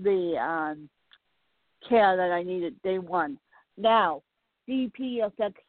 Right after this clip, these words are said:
people totally different in totally different aspects. You could have mild, I have a friend, um, she's actually a fan of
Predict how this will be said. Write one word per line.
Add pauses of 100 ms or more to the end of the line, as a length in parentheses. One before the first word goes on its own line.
(240)
people (340)
totally
different (340)
in (240)
totally
different
aspects. (320)
You
could
have (360)
mild, (420)
I
have
a
friend, (380)
um, (240)
she's
actually
a
fan
of